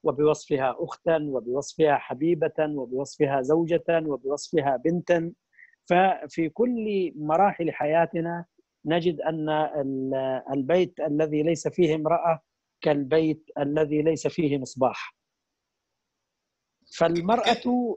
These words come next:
آه، اس-، استحوذت على، على، آه، يعني أريد أن أقول على ثلاثة أرباع الشعر في العالم كله، وليس في شعري أنا فقط، في شعر العرب وفي شعر الهند وفي شعر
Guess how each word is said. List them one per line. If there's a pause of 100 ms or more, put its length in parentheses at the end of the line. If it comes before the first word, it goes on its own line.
(140)
آه،
اس-، (180)
استحوذت
على،
على،
آه،
يعني
أريد
أن
أقول
على (120)
ثلاثة (120)
أرباع
الشعر
في
العالم
كله،
وليس (200)
في
شعري
أنا
فقط، (380)
في
شعر
العرب
وفي
شعر
الهند
وفي
شعر